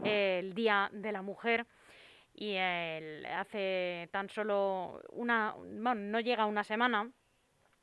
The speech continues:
eh, desde la delegación del Gobierno de Madrid, junto a la Federación de Municipios de Madrid, se han puesto en marcha los, eh, puntos violeta.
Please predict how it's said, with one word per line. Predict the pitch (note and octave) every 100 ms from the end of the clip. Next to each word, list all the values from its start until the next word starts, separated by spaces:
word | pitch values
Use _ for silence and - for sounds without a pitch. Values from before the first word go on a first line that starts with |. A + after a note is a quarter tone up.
| - -
eh, | G#3 F#3+ F#3 F3 E3+
desde | F#3+ G#3
la | G3 F#3
delegación | F#3+ G3 F#3+ G3+ A#3+
del | A#3 G#3
Gobierno | G3 G3 G3+
de | G3
Madrid, | G3 F#3+ C4
junto | C4 G#3 F#3+
a | F3+
la | F3+
Federación | F3+ F3+ F3+ G#3+
de | G3+
Municipios | G3 G3 F#3+ F3+
de | F#3
Madrid, | F#3 G#3 G#3+ - - -
se | -
han | B3+
puesto | C#4+ -
en | B3
marcha | A#3+ A#3+ A#3+ - A3 C4
los, | A#3 F#3+ -
eh, | F3+
puntos | A3+ A#3 A3+ G#3 - F#3+
violeta. | F#3+ F#3+ C#4+ A#3